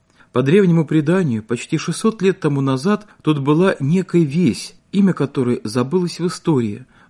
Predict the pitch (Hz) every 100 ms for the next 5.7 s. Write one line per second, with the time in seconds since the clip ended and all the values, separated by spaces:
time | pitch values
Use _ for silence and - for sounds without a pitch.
0 | - 117 151 165 151 135 - 135 135 143
1 | 127 127 180 196 - _ 143 151 214 202
2 | - 190 175 170 190 220 220 175 - 147
3 | 147 151 151 151 - 185 160 - 113 127
4 | 120 123 131 147 135 123 - 135 151 -
5 | 117 - 120 113 190 147 -